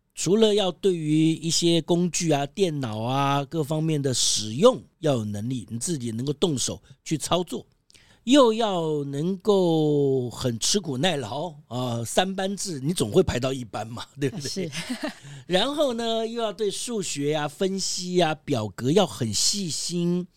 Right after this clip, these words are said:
Speaker 1: 啊，那而且呢要有这个成就感，而且需要跟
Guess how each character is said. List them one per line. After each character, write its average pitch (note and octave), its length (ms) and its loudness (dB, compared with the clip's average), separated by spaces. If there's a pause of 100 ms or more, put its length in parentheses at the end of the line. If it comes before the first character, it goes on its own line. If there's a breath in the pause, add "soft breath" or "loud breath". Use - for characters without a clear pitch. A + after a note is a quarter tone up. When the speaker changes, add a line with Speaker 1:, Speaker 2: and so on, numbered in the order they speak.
(440 soft breath)
Speaker 1:
啊， B2 200 -4
那 D#3+ 340 -6 (160)
而 D#3 180 2
且 C#3+ 200 -4
呢 B2+ 200 -6
要 D#3+ 200 2
有 A2 260 -8 (360)
这 - 80 -14
个 B2 240 -2 (160)
成 B2+ 260 -2
就 F3 220 4 (120)
感， G2+ 240 -8 (400)
而 F3 260 0
且 B2+ 320 -6 (140)
需 - 260 0
要 D3 180 4
跟 F3 340 0